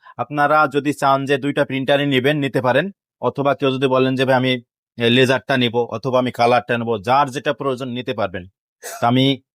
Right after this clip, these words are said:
দামটা বলে দিই, যারা এই স্যামসাং এর প্রিন্টারটি নিবেন, এ ধরনের প্রিন্টার কিন্তু মার্কেট থেকে কিনতে গেলে অনেক দাম।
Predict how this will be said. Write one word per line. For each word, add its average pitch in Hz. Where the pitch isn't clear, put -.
দামটা 131
বলে 135
দিই, 131
যারা 123
এই 127
স্যামসাং 143
এর 143
প্রিন্টারটি 139
নিবেন, 123
এ 127
ধরনের 139
প্রিন্টার 147
কিন্তু 151
মার্কেট 135
থেকে 135
কিনতে 147
গেলে 135
অনেক 143
দাম। 120